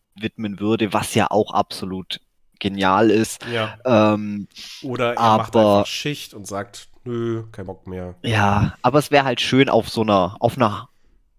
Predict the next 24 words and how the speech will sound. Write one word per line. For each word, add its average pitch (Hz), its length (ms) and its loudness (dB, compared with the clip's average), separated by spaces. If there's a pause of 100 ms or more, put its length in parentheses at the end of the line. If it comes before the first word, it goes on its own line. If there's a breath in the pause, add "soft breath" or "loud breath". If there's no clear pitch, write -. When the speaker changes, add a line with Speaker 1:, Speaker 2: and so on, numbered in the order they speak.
(160)
Speaker 1:
ja, 104 400 2 (760 loud breath)
einfach 160 220 4
mit, 151 220 2
mit, 147 280 0
mit 139 280 0
einem, 120 220 -4
mit - 160 0
einem 117 140 -10
Krach - 640 0
zu 113 140 -6
sagen, 90 300 0
„Okay, 90 320 -6
hier, 92 460 -6 (220)
mein 90 300 -2
letzter - 540 -8
Film.“ 90 400 -6
Und 87 140 -10
der 87 120 2
Speaker 2:
Ja. - 20 2
Speaker 1:
ist 98 100 0
nochmal 90 220 -2
richtig - 460 -12
gut, 110 260 -10
weil, 95 200 4